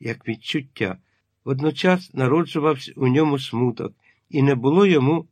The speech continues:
причини й пояснення. Це ж бо теж одвічний житейський закон, який збагнув він серцем та очима. Будь-яке придбання у цьому світі знову-таки втрата, і ніколи,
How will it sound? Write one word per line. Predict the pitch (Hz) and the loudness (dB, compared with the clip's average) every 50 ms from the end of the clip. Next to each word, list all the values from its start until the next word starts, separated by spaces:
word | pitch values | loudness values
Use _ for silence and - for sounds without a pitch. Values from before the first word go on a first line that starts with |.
| _ _ _ _ _ | _ _ _ _ _
причини | - 131 127 - - - 143 165 165 160 | -4 -4 -4 -4 -4 -2 0 0 2 2
й | 147 135 | 0 0
пояснення. | 135 139 131 110 107 101 101 98 - - 110 101 101 101 95 _ _ - - _ _ _ _ _ | 0 -2 0 0 0 -2 -4 -6 -8 -8 -6 -6 -6 -6 -8 _ _ -20 -20 _ _ _ _ _
Це | - - 160 165 | 0 2 2 2
ж | 147 139 | 2 0
бо | 135 147 131 | -2 -2 -2
теж | 135 - 170 185 185 185 - - | 0 0 0 0 0 -2 -10 -12
одвічний | - 123 113 101 101 107 151 165 - - - - 143 127 107 | -8 -8 -8 -6 -4 -4 -4 -4 -4 -6 -4 -2 -2 -2 -2
житейський | - 127 107 - 143 151 156 - - - 131 117 | -4 -6 -4 0 -2 -2 -2 -2 -8 -6 -6 -6
закон, | 107 101 110 98 - - - 110 107 107 101 _ _ - - _ _ _ _ | -4 -4 -6 -8 -6 -6 -4 -2 -2 -4 -4 _ _ -20 -20 _ _ _ _
який | - 120 110 - 143 143 127 | -8 -8 -6 -2 -4 -4 -4
збагнув | 135 113 - 120 110 104 123 160 170 156 | -4 -4 -4 -4 -2 -2 -2 -2 -2 -2
він | 156 143 120 | -2 -4 -4
серцем | - - - 127 147 147 - - 139 135 135 135 _ | -6 -4 -2 -2 -2 -2 -4 -8 -8 -8 -8 -10 _
та | 117 110 | -4 -4
очима. | 110 104 107 - - 117 110 101 101 98 98 _ _ _ _ _ _ _ _ _ | -4 -4 -6 -6 -4 -2 -2 -2 -2 -6 -8 _ _ _ _ _ _ _ _ _
Будь-яке | - 139 180 190 165 175 170 - - 190 180 | -2 0 0 0 2 -2 -2 0 0 -2 -2
придбання | 180 - 160 147 123 107 - 135 147 165 165 156 143 131 135 135 _ | -2 -2 -4 -4 -4 -2 -2 0 0 2 2 0 -2 -2 -4 -6 _
у | - 127 | -10 -10
цьому | 131 - - 135 117 110 | -6 -2 -2 0 0 -2
світі | 101 - - 123 139 160 - - - 143 131 131 _ _ _ _ _ _ | -4 -6 -8 -4 -4 -4 -4 -4 -4 -4 -4 -4 _ _ _ _ _ _
знову-таки | - - - - 156 170 170 165 156 - 139 131 - 151 | -20 -16 -2 0 2 2 2 0 -2 -4 -6 -4 -2 -4
втрата, | 135 131 _ _ 117 107 113 107 104 98 _ 98 90 - _ _ _ _ _ _ _ _ | -4 -4 _ _ -2 0 0 0 -2 -4 _ -12 -12 -12 _ _ _ _ _ _ _ _
і | _ - 143 156 | _ -4 -4 -4
ніколи, | - - 135 131 120 98 - - 156 170 160 131 120 107 104 | -4 -4 -4 -4 -4 -4 -4 -2 0 2 2 2 2 0 -4